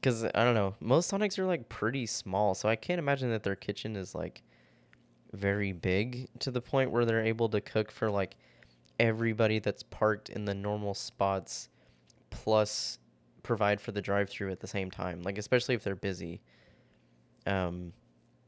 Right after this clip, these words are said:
so I don't know. I, I, I just don't know. I don't know. I, <laughs> I, I don't know if that actually helps them or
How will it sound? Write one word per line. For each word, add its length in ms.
so 100
I 20
don't 100
know. 440
I, 40
I, 100
I 100
just 240
don't 220
know. 500
I 60
don't 140
know. 180
I, 80
<laughs> 180
I, 100
I 40
don't 120
know 100
if 80
that 200
actually 520
helps 320
them 260
or 420